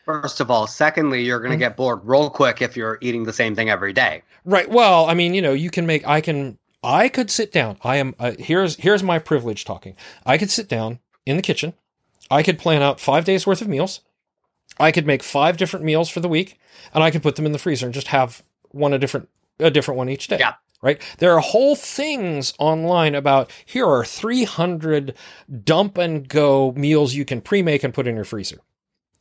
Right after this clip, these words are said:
Speaker 2: Right? Uh, so that it's just like, you take it out of the freezer, you throw it in the Instant Pot, and it's done. Right?
Speaker 1: Right.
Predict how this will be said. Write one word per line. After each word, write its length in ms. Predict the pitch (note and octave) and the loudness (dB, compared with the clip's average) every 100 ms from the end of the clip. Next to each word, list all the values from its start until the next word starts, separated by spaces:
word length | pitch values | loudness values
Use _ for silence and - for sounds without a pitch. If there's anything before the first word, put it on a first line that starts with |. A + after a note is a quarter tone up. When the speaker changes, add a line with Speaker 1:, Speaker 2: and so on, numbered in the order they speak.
| _ - | _ 0
Speaker 2:
Right? 320 | C3 C#3+ - _ _ _ _ _ _ _ - - | 2 2 -2 _ _ _ _ _ _ _ -10 -2
Uh, 120 | D#3+ | -2
so 200 | - F3+ | 2 2
that 140 | D#3+ D#3 | 4 2
it's 180 | D#3 - | 0 -2
just 200 | E3+ D#3+ | -2 0
like, 220 | D3 C#3 | 0 -2
you 80 | C3+ | -2
take 240 | F3 E3+ | -2 0
it 40 | |
out 120 | E3+ F3 | 2 2
of 80 | |
the 40 | E3 | 2
freezer, 280 | G#3 G#3 G#3 | -2 -2 -4
you 80 | |
throw 180 | B2 F#3 | 0 2
it 60 | F3+ | 2
in 40 | |
the 80 | E3+ | 0
Instant 280 | E3 E3+ D#3+ | -4 -6 -4
Pot, 160 | D#3 C3+ | -4 -4
and 80 | |
it's 140 | C3+ - | -8 -10
done. 160 | G2+ - _ _ _ _ _ _ | -12 -14 _ _ _ _ _ _
Right? 240 | C3+ | 0
Speaker 1:
Right. 20 | D3 | 2